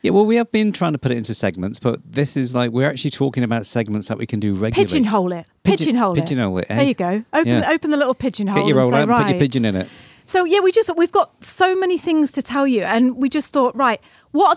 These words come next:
Speaker 2: the main things?" We sat down the, the beach today. We found this brilliant cafe in Napier.
Speaker 1: Yeah.
Speaker 2: Lovely, lovely little place. We'll tell you about that later. But we, we sat down the beach and we were discussing what we were gonna talk to you about. And we said, "Why don't we tell them all about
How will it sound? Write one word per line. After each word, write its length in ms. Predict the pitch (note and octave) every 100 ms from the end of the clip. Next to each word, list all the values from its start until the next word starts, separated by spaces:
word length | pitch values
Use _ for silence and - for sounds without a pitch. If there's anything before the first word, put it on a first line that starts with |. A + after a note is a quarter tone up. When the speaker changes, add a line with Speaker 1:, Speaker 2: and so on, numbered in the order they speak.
| G4+
Speaker 2:
the 80 |
main 280 | E4 E4+ E4+
things?" 320 | - C#4+ G3+
We 60 | B3+
sat 200 | - -
down 280 | B3 G#3+ G3+
the, 180 | G#3 G#3
the 140 | G#3+
beach 300 | A3 F#3+ -
today. 340 | - F#3+ D#3+ E3+
We 80 |
found 240 | F#3+ A3 F#3+
this 120 | F3
brilliant 540 | - G3+ G#3 G3 E3+ -
cafe 380 | E3+ - E3+
in 80 | E3+
Napier. 300 | F3 E3 E3
Speaker 1:
Yeah. 280 | F3 E3 - _ _ _ _ _ -
Speaker 2:
Lovely, 640 | G3 G3+ G#3 - E3+ D#3+ F3
lovely 500 | F#3+ G3+ F#3+ E3+ E3+
little 220 | E3+ E3+
place. 320 | F3 E3+ D#3+
We'll 80 | F3
tell 160 | -
you 80 | F#3
about 220 | F3 E3+
that 140 | F3 E3
later. 260 | E3 D#3+ -
But 200 | F#3 A#3+
we, 160 | A#3+ -
we 120 | C4+
sat 240 | C#4+ G4 D#4+
down 180 | E4 D#4+
the 60 |
beach 300 | G#3+ F#3 F3+
and 80 | G#3+
we 80 | A3+
were 100 | A#3
discussing 760 | C4 B3+ - D#4 - C#4 A#3+ A#3
what 180 | A#3+ A3+
we 120 | A#3
were 60 | G#3+
gonna 180 | G#3 F#3+
talk 240 | - F#3+
to 120 | - F3
you 20 |
about. 380 | - E3+ E3 - _ - - - _ -
And 80 |
we 80 | C#4+
said, 220 | D4+ D4+
"Why 160 | B3+ F#4+
don't 140 | G#4
we 100 | F4
tell 340 | F#4+ - B3 G#3+
them 220 | G3+ G#3+
all 200 | B3+ E4+
about 540 | E4+ A#3+ F3+ F3+ F3+